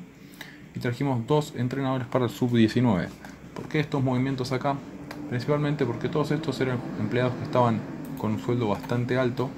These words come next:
y los reemplazamos con Michales Papasotiriou, Papasotiriou, Papa-, que por suerte no voy a tener que decir ese nombre muy seguido, es un preparador físico que tiene diez de forma, diez de determinación, disciplina.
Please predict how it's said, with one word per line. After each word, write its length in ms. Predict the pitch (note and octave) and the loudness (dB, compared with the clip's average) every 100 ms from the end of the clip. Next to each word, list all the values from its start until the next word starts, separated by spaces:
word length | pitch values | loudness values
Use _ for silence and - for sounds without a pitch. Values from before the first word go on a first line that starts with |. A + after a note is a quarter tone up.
| - - - - - - | -12 -12 -12 -12 -8 0
y 140 | A#2 | 0
los 200 | G2 G#2+ | 0 0
reemplazamos 520 | A#2+ A#2 A2+ C3 A2 | 2 2 2 2 0
con 420 | - G#2+ F#2+ G2+ | 2 2 4 4
Michales 480 | G#2 G2+ C3+ B2 - | 4 4 4 4 2
Papasotiriou, 2000 | - - G#2+ - G#2+ G#2 - - G#2 G2+ - - G#2 G2 G2 G2+ G2 G2 A#2+ C3 C3 - - - | -6 4 4 6 6 6 4 0 4 4 0 -2 2 4 4 6 6 6 4 4 0 -8 -20 -14
Papasotiriou, 640 | G2 - - - F#2+ A2+ C3 - - - - | -12 -10 -8 -2 2 2 0 -10 -20 -20 -14
Papa-, 340 | - - - - - - - - - | -14 -12 -14 -16 -20 -20 -20 -20 -10
que 80 | D#2+ | -10
por 180 | - E2+ | -8 -6
suerte 260 | G2 F#2 | -4 -2
no 80 | F2 | 0
voy 80 | E2+ | 0
a 40 | |
tener 200 | F2 F2+ | 2 0
que 80 | F2+ | 0
decir 220 | E2+ F#2+ | -2 -2
ese 160 | F2+ F2+ | -4 0
nombre 240 | G2 F#2 | 2 2
muy 160 | F#2 A2+ | 2 0
seguido, 440 | B2+ C#3+ E3 F3+ F3+ - - - - - - | 0 4 6 4 2 -10 -18 -18 -20 -18 -2
es 200 | A#2+ B2 | -2 2
un 160 | B2+ A2+ | 2 4
preparador 460 | A#2 A#2 A#2+ C#3+ | 4 4 4 2
físico 480 | - F#3+ C3+ C#3+ D#3 - - - - - - - - - | 2 4 4 2 0 -6 -20 -20 -20 -20 -20 -20 -20 0
que 160 | B2+ B2 | 2 4
tiene 260 | D#3 C#3 | 4 4
diez 180 | F3 F3 | 6 8
de 80 | D#3+ | 6
forma, 380 | - D#3+ C#3 - | 4 2 2 2
diez 200 | C3 A#2+ | 4 4
de 80 | |
determinación, 680 | G#2+ G2 F#2+ F#2+ F2+ C3+ D3+ - | 4 2 2 2 0 -2 -2 -4
disciplina. 680 | F#2+ - - B2 C3 D#3 | -6 -4 0 2 2 0